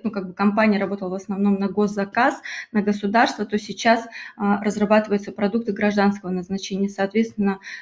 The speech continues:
э, нужны будут, э, специалисты, и сейчас набирают специалисты, которые, у которых не требуется специальное образование здесь, и которые как раз будут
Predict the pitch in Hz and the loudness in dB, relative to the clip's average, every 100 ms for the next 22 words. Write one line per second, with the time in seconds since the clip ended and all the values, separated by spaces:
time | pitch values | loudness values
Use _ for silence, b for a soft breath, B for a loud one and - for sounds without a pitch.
0 | B 196 185 220 214 220 214 196 190 185 | B -4 2 4 4 6 4 4 -4 -8
1 | - 196 185 - - - - 208 214 277 | -10 -8 -8 -10 -14 -14 -4 2 4 4
2 | - 165 208 202 202 202 202 185 190 190 | 0 -2 0 -2 0 -2 -2 -4 -4 -6
3 | - - 214 220 311 - - 196 - 240 | -8 -4 0 2 0 -2 -6 -6 -2 -2
4 | 233 - _ _ _ - 202 220 262 262 | 0 -2 _ _ _ -6 0 2 4 4
5 | 233 226 220 233 208 202 - 202 - 214 | 6 6 6 6 6 2 -6 -6 2 6
6 | 202 185 196 185 202 269 359 247 202 202 | 6 4 -2 -2 2 4 4 2 4 2
7 | 202 - - 226 226 226 - 214 208 185 | 0 -8 -8 -2 0 -2 0 0 2 2
8 | 202 - | 0 -2